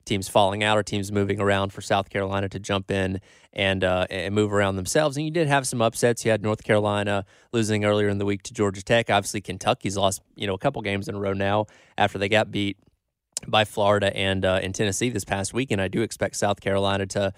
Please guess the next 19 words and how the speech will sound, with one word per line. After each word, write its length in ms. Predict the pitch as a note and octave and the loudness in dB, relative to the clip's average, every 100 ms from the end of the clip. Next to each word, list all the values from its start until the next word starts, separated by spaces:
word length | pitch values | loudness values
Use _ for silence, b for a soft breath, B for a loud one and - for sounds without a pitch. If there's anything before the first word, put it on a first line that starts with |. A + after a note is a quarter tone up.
| b b b | b b b
to 80 | |
be 140 | A#2 A2+ | 2 2
ahead 180 | A2+ G#2+ | 4 2
of 60 | |
them. 260 | A2 A#2 A#2 | 4 4 2
You 80 | G#2 | 2
know, 80 | |
Alabama's 720 | G#2 A#2 A2+ A2+ A#2+ A2+ - - | 4 4 4 0 0 -2 -2 -4
the, 160 | G2+ | -4
the 140 | G2 G#2 | -2 -2
team 220 | B2+ A2+ | 0 0
that 80 | G#2 | 2
South 260 | A#2+ A2+ - | 2 2 0
Carolina 280 | A2 A2 | -2 -2
has 160 | G#2+ G2 | -2 -4
the 80 | G2 | 0
worst 240 | A2 - | 0 4
loss 240 | A2 A2 - | 4 4 2
to. 400 | A#2 A2 A2 | 0 2 2